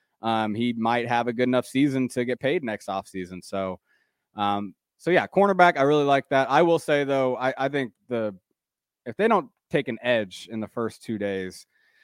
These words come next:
I mean, I don't know. We could still see something happen in free agency, although it seems like now you can't really get anyone besides just one-year vets that aren't gonna give you much. They need to pick, uh, uh,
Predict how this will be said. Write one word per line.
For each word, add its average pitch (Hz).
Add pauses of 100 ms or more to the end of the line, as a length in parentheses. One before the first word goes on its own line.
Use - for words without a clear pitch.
(100)
I 156
mean, 180
I 185
don't 156
know. 113
We 147
could 180
still 202
see 190
something -
happen 165
in 151
free 165
agency, 160
although 147
it 131
seems 147
like 127
now 139
you 123
can't 131
really 123
get 120
anyone 123
besides 113
just 110 (180)
one-year 120
vets 117
that 110
aren't 110
gonna 107
give 120
you 110
much. 101 (460)
They 240
need 269
to 208
pick, - (120)
uh, 143
uh, 127